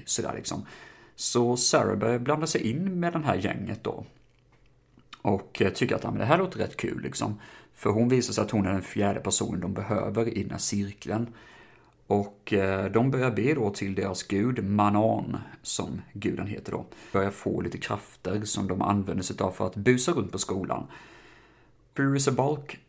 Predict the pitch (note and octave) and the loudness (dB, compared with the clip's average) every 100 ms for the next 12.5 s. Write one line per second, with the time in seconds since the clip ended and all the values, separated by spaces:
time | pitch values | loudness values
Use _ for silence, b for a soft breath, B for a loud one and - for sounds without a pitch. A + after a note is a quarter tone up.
0 | _ - - A#2 G#2 G2+ G2+ G2+ G2 G2+ | _ -6 2 2 2 0 2 2 4 2
1 | G2 F#2+ - B2+ C3+ C3+ - - G#2+ G2+ | 2 -2 0 0 -2 -6 -4 2 4 4
2 | G#2 G2 - G#2 G2+ G2 G2 G2 G2 - | 2 0 0 0 0 -2 -2 -2 -2 -4
3 | - - - B B B B B B B | -6 -12 -14 B B B B B B B
4 | B - _ _ _ _ _ _ _ _ | B -20 _ _ _ _ _ _ _ _
5 | _ C#3 D3 D3+ D#3 C#3+ D3 D3 C#3+ C3+ | _ 0 2 4 4 6 4 4 0 2
6 | C3+ C#3+ C3+ F3 - C#3 C#3 C#3+ D#3+ C3 | 4 4 4 0 -2 -2 0 0 0 4
7 | B2 B2 A#2 A2+ G#2+ - G2+ - G#2 A#2 | 4 6 4 2 2 0 -2 0 0 0
8 | C3+ - - A2 G#2+ G#2 G#2 G#2+ G#2 - | -2 -6 -2 0 2 0 0 -2 -2 0
9 | B2 C3 G#2+ G2+ G2 G2+ - G2 G2 G2 | 0 0 0 0 0 -2 -2 -2 -4 -4
10 | - G2 G2 F#2 F#2+ F#2 F#2 F2 F2+ F#2 | -2 -2 -2 -2 -2 -2 -4 -8 -6 -6
11 | F#2 F#2 F2+ G2+ G#2 G2+ F#2+ - - - | -4 -4 0 0 0 -4 -2 -2 -4 -18
12 | - - - - | -10 -8 -4 -4